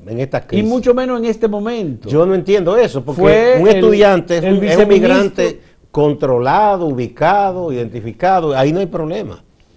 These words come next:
Speaker 1: Ojalá que todos los migrantes fueran estudiantes
Speaker 2: Ya.
Speaker 1: y no gente que informalmente cruza a buscar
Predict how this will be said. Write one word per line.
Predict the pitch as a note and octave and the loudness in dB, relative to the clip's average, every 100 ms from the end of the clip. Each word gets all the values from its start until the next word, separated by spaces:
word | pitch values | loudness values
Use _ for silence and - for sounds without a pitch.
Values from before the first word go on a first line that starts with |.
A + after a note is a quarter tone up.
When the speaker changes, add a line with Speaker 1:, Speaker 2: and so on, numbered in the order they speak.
| - - _ - | -20 -20 _ -4
Speaker 1:
Ojalá | D#3+ F#3 F#3+ A#3 | 2 4 4 4
que | - G#3+ | 2 -2
todos | - G3+ A3 | 0 -2 0
los | G#3 - | -2 -6
migrantes | D#3 C3 C3 A#2 G2 A2 | -8 -4 -4 -6 -10 -18
fueran | G#2+ C3 B2+ | -10 -8 -6
estudiantes | B2+ B2 D#3+ C#3+ D#3+ - - _ _ _ _ | -8 -6 -6 -6 -8 -16 -20 _ _ _ _
Speaker 2:
Ya. | G2+ C#2 - _ | -20 -18 -20 _
Speaker 1:
y | C3+ | -4
no | C#3 C#3+ | -2 0
gente | D3+ D3 D#3+ | -2 -4 -6
que | - E3 E3+ - - - A#2 | -4 -4 -4 -8 -18 -20 -10
informalmente | D3 C#3+ C#3 B2+ D3 D3+ D#3+ D3 E3 | -8 -4 -4 -4 -4 -4 -6 -6 -8
cruza | F#3+ F3 D#3+ E3+ | -6 -8 -6 0
a | |
buscar | A3+ | 2